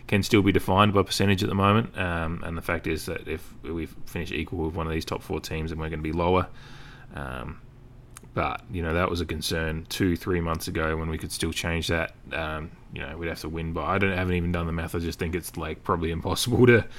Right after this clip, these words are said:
to change that enough, um, y-, uh, this late in the game. So get a nice six, seven goal win, um, and I'll be pretty happy, uh, I think, going into the finals. Just, uh, you know, no injuries or anything like that either. Just, uh, a nice rolling win.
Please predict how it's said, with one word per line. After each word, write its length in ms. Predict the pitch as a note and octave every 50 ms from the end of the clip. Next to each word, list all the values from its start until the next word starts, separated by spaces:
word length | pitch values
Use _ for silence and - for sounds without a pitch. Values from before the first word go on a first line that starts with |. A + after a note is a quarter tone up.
| - - - - - - -
to 100 | - G2+
change 400 | - - C3+ A#2+ G#2+ G#2+ G2 F2+
that 160 | G2 F#2+ F#2+
enough, 480 | F#2 F2+ F#2 F#2 F#2 F2+ - - - - -
um, 640 | - E2+ F2 E2+ E2 E2 E2+ E2 E2 E2 E2 F2 - - - - - - - - - -
y-, 120 | - - - - - B1+ - C2+ - -
uh, 340 | F2 F2 E2+ D2+ C#2 C2+ - - - - - - - - - -
this 260 | G2 F#2+ F2+ - - F#2+
late 160 | E2 E2 D2+
in 80 | D2
the 80 | E2 E2
game. 380 | E2 D#2+ D#2+ D#2+ D#2+ D#2 D#2+ - - -
So 380 | - - - F#2+ F2+ F#2 F2+ F2 - - - - - - - - - - - - - - - - - - - -
get 140 | - C#3 C#3+
a 40 | C#3+
nice 240 | C#3 C3+ C3+ B2 -
six, 340 | - - - - C3+ - -
seven 260 | - B2+ A#2 A#2+ A2+
goal 260 | A2 A2 G#2+ G#2 G2+
win, 380 | G2 G2+ G2+ G2+ G2+ G2+ F#2+ - - - -
um, 640 | - F#2+ F#2 F2+ F2 E2+ E2+ E2 E2 E2+ F2 F2 - - - - - - - - -
and 160 | G#2+ F#2 F2
I'll 80 | F2
be 140 | F2+ F#2 F#2
pretty 240 | F2 - F#2+ F#2 F2
happy, 480 | E2 F2+ E2+ E2 - F2 E2 E2 D#2+ - - - - -
uh, 240 | D#2+ E2 D#2 D2 -
I 80 | D2+
think, 340 | - - - - - D#2+ -
going 200 | - F2 E2+ D#2+
into 120 | D#2+ D#2+ D#2+
the 80 | D2
finals. 480 | - - F#2 E2+ E2 D#2 D#2+ D#2 D#2+ -
Just, 220 | - - - -
uh, 40 | C#2+
you 140 | C#2+ D2 D#2
know, 100 | D2+ D2+
no 220 | E2 E2+ E2+ E2
injuries 380 | E2 E2+ F#2 F#2 F2 E2+ - F2+
or 40 | E2+
anything 240 | D#2+ D2 G2+ F#2
like 160 | F2 F2 F#2+ F#2+
that 140 | E2+ E2+
either. 400 | F2+ F2+ G2 G#2 G#2+ A2 A2 G#2+
Just, 260 | G2 G#2 G2 - - A2+
uh, 300 | G2 F#2 F#2 F2+ F2+ D#2+
a 60 | F#2
nice 300 | G2+ G#2 A2 A2 F#2 F2
rolling 380 | G#2 G#2 G2+ G2+ G2 F#2+ F2+ F#2
win. 440 | F#2+ F#2+ G2 F#2+ F#2+ F#2+ F#2 F2